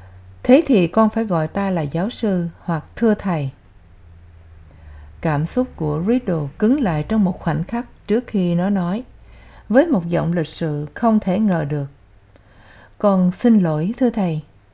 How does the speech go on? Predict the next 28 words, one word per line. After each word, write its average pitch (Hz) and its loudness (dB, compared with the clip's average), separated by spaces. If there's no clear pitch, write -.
ý 226 4
con 196 0
là, 147 -4
thưa 208 2
giáo 196 0
sư, 196 -2
thầy 196 4
có 262 2
thể 226 2
cho 262 2
con 220 0
xem." 208 2
Harry 175 -2
đã 156 0
chắc 285 -2
chắn 233 0
rằng 180 -2
thầy 165 -2
Dumbledore 175 -2
sẽ 175 -4
từ 175 0
chối, 170 -4
rằng 196 4
thầy 190 4
sẽ 190 0
nói 233 4
với 233 -2
Riddle 196 2